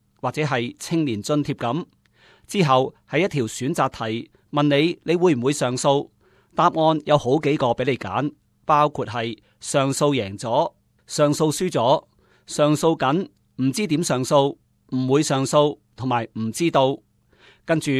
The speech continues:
有兩欄畀你寫你嘅感受，包括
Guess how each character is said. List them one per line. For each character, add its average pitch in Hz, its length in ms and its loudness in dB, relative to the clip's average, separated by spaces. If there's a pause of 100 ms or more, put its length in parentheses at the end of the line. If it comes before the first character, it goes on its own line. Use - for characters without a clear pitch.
(120)
有 156 140 2
兩 147 240 2
欄 117 200 0
畀 143 120 -4
你 165 100 0
寫 143 400 0
你 135 140 -4
嘅 127 100 -6
感 120 240 -2
受， 123 340 -2 (540)
包 156 180 2
括 151 240 -2